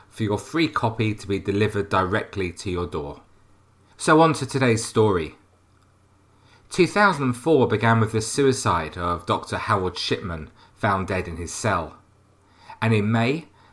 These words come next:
the ever-popular Piers Morgan was axed as editor after the paper published fake pictures of Iraqi prisoner abuse.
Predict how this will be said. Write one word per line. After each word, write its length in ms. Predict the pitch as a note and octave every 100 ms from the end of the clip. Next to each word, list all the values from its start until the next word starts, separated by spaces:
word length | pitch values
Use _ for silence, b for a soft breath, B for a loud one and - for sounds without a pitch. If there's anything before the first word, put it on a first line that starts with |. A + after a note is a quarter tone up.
| b
the 120 | C#3
ever-popular 720 | D#3 D3+ - - - B2 A#2+
Piers 460 | A#2 - C3 B2 A#2+
Morgan 500 | A2+ A2 G#2+ G#2+ - B B
was 180 | G2+ G2+ -
axed 300 | B2 - -
as 160 | A2 -
editor 460 | A2+ G#2 - F#2 - - b b b
after 240 | G2 - F#2+
the 100 | F#2
paper 420 | - A#2 G#2+ F2
published 400 | G2+ F#2 F#2+ -
fake 360 | - A2 -
pictures 560 | - A2+ - F#2+ E2+ - -
of 160 | F2
Iraqi 480 | F2+ F#2+ F#2 - F2
prisoner 420 | - F2+ - E2+
abuse. 580 | E2 G2 G2 - - -